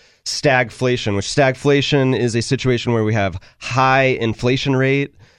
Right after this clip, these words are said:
s-, uh, slowing economic growth, and, um, high unemployment. The high unemployment doesn't seem like that could necessarily, um, be an issue, but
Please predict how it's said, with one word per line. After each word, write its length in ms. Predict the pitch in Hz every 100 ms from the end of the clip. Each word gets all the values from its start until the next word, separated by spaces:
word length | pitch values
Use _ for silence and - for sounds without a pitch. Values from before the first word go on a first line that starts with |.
| _ -
s-, 340 | - - - -
uh, 220 | 127 117 98
slowing 600 | - 135 143 147 147 135
economic 480 | 127 147 127 113 101
growth, 520 | 120 123 131 131 - -
and, 540 | 123 117 110 107 104 - _ _
um, 320 | - 117 107 98
high 380 | - 143 135
unemployment. 760 | 131 127 110 - 120 117 98 92
The 80 | 127
high 220 | 165 208
unemployment 500 | 175 143 160 143 120
doesn't 220 | 123 117
seem 240 | - 123
like 160 | 117 98
that 240 | 104 104
could 160 | - 131
necessarily, 840 | 120 120 113 127 123 123 123 120 117 _ _ _ -
um, 220 | 120 110
be 200 | 127 123
an 80 | 110
issue, 540 | 120 123 147 139 143
but 380 | 117 117 98